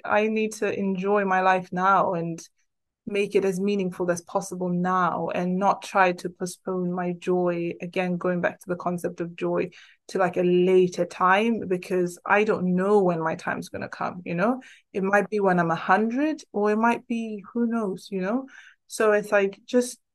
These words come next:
just be human, just enjoy, just be positive, just look at things,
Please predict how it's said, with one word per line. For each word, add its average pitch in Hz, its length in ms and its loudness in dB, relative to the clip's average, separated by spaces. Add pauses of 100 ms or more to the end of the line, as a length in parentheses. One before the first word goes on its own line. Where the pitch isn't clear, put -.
(180)
just 247 220 2
be 233 120 -2
human, 185 640 -2
just 202 260 -4
enjoy, 180 840 2
just 196 320 -4
be 208 160 -4
positive, 180 880 -2
just 196 240 -4
look 196 240 -4
at 196 120 -2 (100)
things, 180 400 0